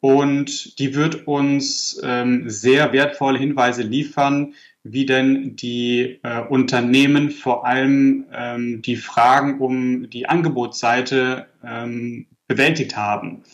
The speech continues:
Also, äh, wie sind die Unternehmen umgegangen, beispielsweise mit weiteren Corona-Einschränkungen,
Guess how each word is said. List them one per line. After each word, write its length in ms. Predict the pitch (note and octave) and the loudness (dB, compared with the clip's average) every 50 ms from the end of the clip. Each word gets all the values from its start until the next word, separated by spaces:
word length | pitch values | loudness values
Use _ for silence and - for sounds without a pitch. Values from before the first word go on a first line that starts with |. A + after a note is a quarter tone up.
| - - - - _ | -20 -20 -20 -18 _
Also, 480 | - A2+ A#2 C3 B2+ B2+ A2 A2 - - _ | 0 2 2 2 2 0 -2 -4 -8 -14 _
äh, 180 | B2+ A#2+ A#2 A2 | -14 -12 -12 -12
wie 480 | A2 A#2+ D3+ D#3+ E3+ F3 F3 E3+ - _ _ _ _ _ _ | -8 -4 0 0 2 0 0 -4 -8 _ _ _ _ _ _
sind 260 | - C#3+ D#3+ E3 D#3+ | -2 0 2 2 2
die 60 | F3 | 2
Unternehmen 440 | D#3+ C#3+ D3 C#3 C#3 C#3 C#3 D3 - | 0 0 0 0 2 2 2 0 2
umgegangen, 680 | E3 E3 E3 D#3+ D#3+ - D3+ D3 D3 D3 D3+ D3 C3 C3+ | 2 2 4 4 2 2 2 0 0 2 0 0 0 2
beispielsweise 1080 | C3 C#3 C#3+ C#3 - - C#3+ B2+ - - B2+ B2+ C3 C3 C3+ B2 B2+ C3 C3 C3 C3 - - - - _ _ _ _ _ | 0 0 0 -2 -4 -8 -8 -8 -8 -4 -2 0 0 0 0 0 0 0 0 0 -2 -6 -14 -20 -20 _ _ _ _ _
mit 460 | - C3 D3+ E3 E3 - - - B2+ B2 | -2 0 0 0 0 -2 -6 -8 -4 -2
weiteren 420 | B2 B2+ C3+ C#3 C#3+ C3+ C3 C3+ | -2 0 -2 -2 -4 -4 -4 -4
Corona-Einschränkungen, 1300 | - C3+ C3 B2 C3+ C#3+ D#3 D#3 D3 C#3+ C#3+ C#3+ - - C#3+ C#3 C#3 C3+ - C#3 C3 C3+ C3+ C3+ - | -2 -2 -2 0 0 0 0 0 0 0 0 -2 -2 -2 -2 -2 -2 0 0 0 0 0 -2 -6 -12